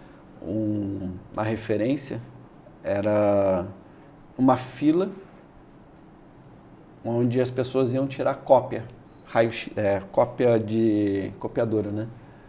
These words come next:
Xerox. E nessa fila, é, o teste era,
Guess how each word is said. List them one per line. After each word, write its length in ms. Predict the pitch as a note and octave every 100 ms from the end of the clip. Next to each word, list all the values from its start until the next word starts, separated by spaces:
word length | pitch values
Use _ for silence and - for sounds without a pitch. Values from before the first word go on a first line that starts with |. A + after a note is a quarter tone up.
| - -
Xerox. 580 | - - F#3+ - - - - - - - - - - - - - - - -
E 80 |
nessa 320 | B2+ C3+ C3 D3
fila, 600 | - C#3+ D3+ E3 E3+ F3 - - -
é, 440 | A2+ A2+ G#2+ G#2 - -
o 80 | A#2+
teste 500 | A#2+ C3 C3 - -
era, 280 | A#2 G2+